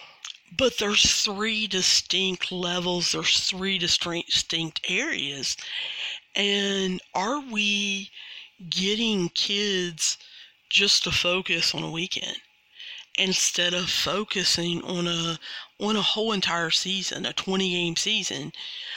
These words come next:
um, where there aren't resets and where every game in that twenty season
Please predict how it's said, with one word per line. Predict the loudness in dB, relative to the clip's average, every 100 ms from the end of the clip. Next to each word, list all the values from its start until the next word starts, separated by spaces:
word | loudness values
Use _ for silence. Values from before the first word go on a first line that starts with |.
| -12 -10
um, | -2 0 0 -2 -4 -6 -8 -12 _ _ _ _ _ -14 -4
where | 0 2
there | 2 0 0
aren't | 0 0 -2
resets | -2 0 -2 -2 -4 -4 -6 _ _ -20 -20 -20 -20 -20 -14 -2
and | 2 2 2 2 0 -4 -12 -6
where | 0 2 0 -2 -2
every | -2 0 0 0 2
game | 2 2 2
in | 0
that | 0 -2
twenty | -2 0 0 0
season | 0 0 -2 -2 -4